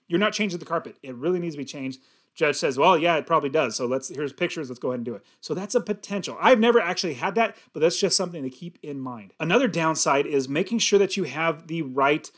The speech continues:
tenants in the property, ones that have good background checks, one that actually don't have criminal history or are literally been evicted four times. In fact, I have one quick story. I had one person, one potential tenant say, "I wanna rent your property,"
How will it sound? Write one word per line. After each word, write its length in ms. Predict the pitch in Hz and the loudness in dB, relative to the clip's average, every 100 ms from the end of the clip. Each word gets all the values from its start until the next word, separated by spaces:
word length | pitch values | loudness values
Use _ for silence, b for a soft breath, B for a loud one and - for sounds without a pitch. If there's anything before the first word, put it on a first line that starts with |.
| b b - | b b -2
tenants 400 | 208 160 135 - | 0 0 -2 -4
in 220 | 160 151 156 | -4 -4 -4
the 80 | |
property, 420 | 151 147 135 123 117 | -2 0 0 -2 -6
ones 320 | 147 220 185 | 0 2 2
that 160 | 208 | 0
have 300 | - 160 131 | 0 -6 -4
good 320 | 131 147 117 - | -2 -2 -2 -4
background 500 | 139 151 160 143 131 | -2 -2 -2 0 -2
checks, 340 | - 101 - B B B | -6 -8 -12 B B B
one 240 | 147 196 | 0 2
that 240 | 190 175 B B 165 | 4 2 B B -6
actually 260 | 151 165 | -2 0
don't 160 | 156 135 | 0 -2
have 180 | 151 - | -4 0
criminal 420 | 156 156 160 147 | 4 4 2 -2
history 540 | 135 131 143 117 113 b b - | -2 -4 -4 -8 -8 b b 2
or 420 | 165 165 160 165 | 8 8 8 4
are 420 | 143 147 143 143 | 2 2 2 0
literally 320 | 160 160 165 151 | -2 0 2 0
been 160 | 156 | 0
evicted 400 | 143 131 165 135 | 0 0 -2 -4
four 240 | - 151 143 | -4 0 0
times. 420 | 143 143 117 - B B | -2 -4 -4 -8 B B
In 140 | 156 | 0
fact, 240 | 160 147 | 2 2
I 140 | - 151 | 0 0
have 160 | 151 | 0
one 100 | 135 - | -2 -10
quick 260 | - 156 135 | 0 0 0
story. 300 | - 139 131 B B | 2 2 2 B B
I 120 | - 175 | 0 2
had 180 | 160 | 2
one 320 | 147 190 202 _ _ | 0 -2 -2 _ _
person, 480 | - 143 - 117 - | 2 2 2 -6 -8
one 360 | 202 160 170 165 _ | -6 -2 -2 -2 _
potential 480 | 156 - 175 170 127 | -8 -4 -4 -2 -6
tenant 380 | - 127 135 | -6 -8 -8
say, 280 | - 147 135 | -6 -2 -2
"I 120 | - 285 | -2 -4
wanna 180 | 294 | -2
rent 180 | 220 214 | -2 0
your 80 | 208 | 0
property," 500 | 226 233 170 123 | 2 0 0 -4